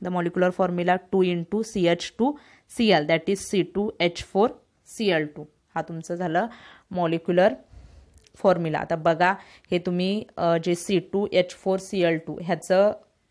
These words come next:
मोलर मास कॅल्क्युलेट करून बघा, कारण सी टू दोन आहेत, जे किती असतं, ट्वेल्व असतं, ट्वेल्व इंटू टू, ट्वेंटी फोर होईल, हायड्रोजन फोर, ट्वेंटी फोर प्लस जसं तुम्हाला ते अगोदर दिलेत मास ट्वेंटी फोर पॉइंट, तसंच येतं,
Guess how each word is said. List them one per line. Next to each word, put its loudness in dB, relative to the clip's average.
मोलर 4
मास -2
कॅल्क्युलेट 0
करून -2
बघा, 4
कारण 0
सी -4
टू -4
दोन 0
आहेत, 0
जे 2
किती 0
असतं, 2
ट्वेल्व 4
असतं, -2
ट्वेल्व 2
इंटू -2
टू, -4
ट्वेंटी -2
फोर -2
होईल, 2
हायड्रोजन 0
फोर, 2
ट्वेंटी -2
फोर 0
प्लस 2
जसं -6
तुम्हाला 0
ते 4
अगोदर 6
दिलेत 2
मास -2
ट्वेंटी -2
फोर 2
पॉइंट, -4
तसंच 2
येतं, 4